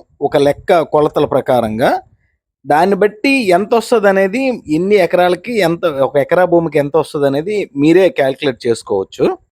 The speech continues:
ఒక కేజీ వల ఆరు అడుగుల హైట్‌తో గాని మనం కట్టినట్టయితే నలభై మీటర్ల పొడవు,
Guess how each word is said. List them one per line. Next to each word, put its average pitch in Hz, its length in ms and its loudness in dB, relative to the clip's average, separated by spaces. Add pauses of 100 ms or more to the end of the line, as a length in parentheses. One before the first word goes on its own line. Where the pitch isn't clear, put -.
(240)
ఒక 160 220 0 (100)
కేజీ 214 480 2 (120)
వల 156 240 2 (640)
ఆరు 160 300 2
అడుగుల 175 400 2
హైట్‌తో 170 600 0
గాని 156 260 0
మనం 127 220 -4 (120)
కట్టినట్టయితే 110 880 -4 (720)
నలభై 170 640 0
మీటర్ల 147 580 -2
పొడవు, 143 360 -2